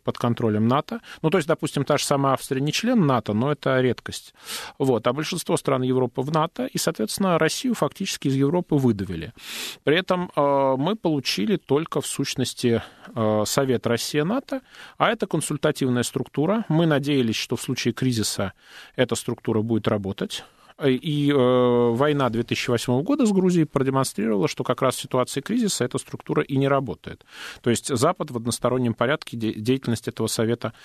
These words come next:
тогда прекратил. При этом нам постоянно напоминают слова из основополагающего акта Россия-НАТО, что н-, что Россия не имеет права вето на действия Альянса.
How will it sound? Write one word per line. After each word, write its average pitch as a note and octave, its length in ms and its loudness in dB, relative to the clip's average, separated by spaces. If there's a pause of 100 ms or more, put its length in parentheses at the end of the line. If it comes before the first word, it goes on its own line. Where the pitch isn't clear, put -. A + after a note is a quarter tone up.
(400)
тогда B2 280 0
прекратил. - 600 -2 (480)
При D3 140 4
этом F#3 220 2
нам D#3+ 160 2
постоянно B2+ 480 2
напоминают B2 760 2 (100)
слова A#2 460 2
из - 240 -4
основополагающего A2+ 1080 0
акта G2+ 220 -4
Россия-НАТО, E3 640 0
что - 240 -2
н-, A2+ 720 2
что - 160 0
Россия B2+ 280 0
не C#3+ 240 4
имеет C3 320 2
права A#2 260 0
вето A2+ 480 -2 (400)
на A2 160 2
действия A#2 540 0 (360)
Альянса. A#2+ 680 -2